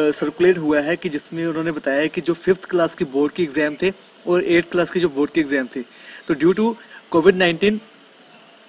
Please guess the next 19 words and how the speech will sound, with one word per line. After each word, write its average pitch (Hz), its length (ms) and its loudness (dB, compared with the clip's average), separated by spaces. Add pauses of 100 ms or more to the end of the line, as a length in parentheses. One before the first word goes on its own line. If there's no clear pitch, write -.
उनको 170 360 0
फिलहाल 175 640 2 (260)
क्या 175 140 2
किया 165 220 0
हुआ 156 220 2
है, 185 80 2
on 165 260 -4 (100)
halt 135 160 2 (400)
उसको 175 340 0
रखा 151 260 0
हुआ 156 260 4
है। 196 120 0 (400)
तो 202 80 4
वहाँ 147 360 2
पर 208 320 2
उन्होंने 175 380 -2
कहा 160 220 -2
है 175 80 2
कि 208 200 -4